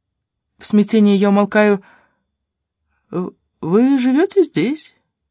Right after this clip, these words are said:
«Мы живем здесь», поправляет он меня. «Теперь, Элла,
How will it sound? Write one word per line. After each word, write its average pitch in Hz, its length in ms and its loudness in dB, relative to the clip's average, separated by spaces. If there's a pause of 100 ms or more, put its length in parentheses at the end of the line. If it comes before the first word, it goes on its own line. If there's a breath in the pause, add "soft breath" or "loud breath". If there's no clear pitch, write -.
(880)
«Мы 135 380 -6
живем 143 360 -2
здесь», 165 340 -2
поправляет 165 520 0
он 170 120 0
меня. 170 300 -2 (800 soft breath)
«Теперь, 240 440 -2
Элла, 254 500 4